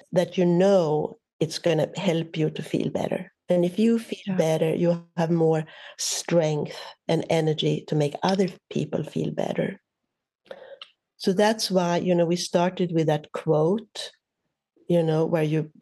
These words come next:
Speaker 1: the, the first part is sort of looking at your own life, and the, and then the other part is, you know, making life easier for others, that it really,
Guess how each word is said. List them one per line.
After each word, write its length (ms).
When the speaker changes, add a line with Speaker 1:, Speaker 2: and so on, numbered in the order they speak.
Speaker 1:
the, 120
the 220
first 420
part 240
is 140
sort 180
of 80
looking 300
at 120
your 140
own 220
life, 440
and 140
the, 160
and 160
then 180
the 120
other 180
part 380
is, 240
you 80
know, 260
making 340
life 260
easier 460
for 240
others, 480
that 140
it 120
really, 460